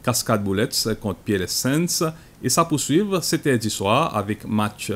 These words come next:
premyè divizyon, la premième Cobraz pou zwenn lekip Monfleri Dogs.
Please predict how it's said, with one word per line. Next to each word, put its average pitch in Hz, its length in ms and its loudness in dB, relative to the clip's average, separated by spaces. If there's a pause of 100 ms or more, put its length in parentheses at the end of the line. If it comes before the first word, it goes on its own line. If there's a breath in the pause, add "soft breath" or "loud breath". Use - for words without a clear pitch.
premyè 143 240 2
divizyon, 104 480 -2 (320 loud breath)
la 110 240 4
premième 156 380 2
Cobraz 113 580 2 (220)
pou 117 100 0
zwenn 107 240 2
lekip 104 480 -2 (360 loud breath)
Monfleri 110 760 4 (180)
Dogs. 98 540 4